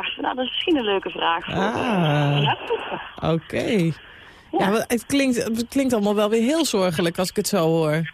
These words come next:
Speaker 1: Ja, misschien wel een beetje, hè.
Speaker 2: Wat is
Speaker 1: Ja.
Speaker 2: het voor auto?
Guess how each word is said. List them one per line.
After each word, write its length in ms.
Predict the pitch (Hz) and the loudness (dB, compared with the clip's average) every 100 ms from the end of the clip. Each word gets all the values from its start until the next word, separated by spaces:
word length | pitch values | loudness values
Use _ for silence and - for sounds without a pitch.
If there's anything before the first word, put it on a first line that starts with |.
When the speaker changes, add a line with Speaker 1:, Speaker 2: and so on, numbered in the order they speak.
| - - - - - - - _ _ _ _ _ | -10 -14 -14 -20 -20 -20 -20 _ _ _ _ _
Speaker 1:
Ja, 180 | - 196 | -6 -4
misschien 320 | 180 - 220 | -4 -4 -4
wel 120 | 208 202 | -2 -2
een 120 | 185 | -2
beetje, 380 | 185 170 - 165 | -2 -2 -4 -4
hè. 100 | 196 | -2
Speaker 2:
Wat 180 | 254 | 0
is 120 | 320 302 | 0 0
Speaker 1:
Ja. 60 | |
Speaker 2:
het 100 | 320 | -2
voor 100 | - | 0
auto? 500 | 165 180 175 180 156 | 2 2 2 2 0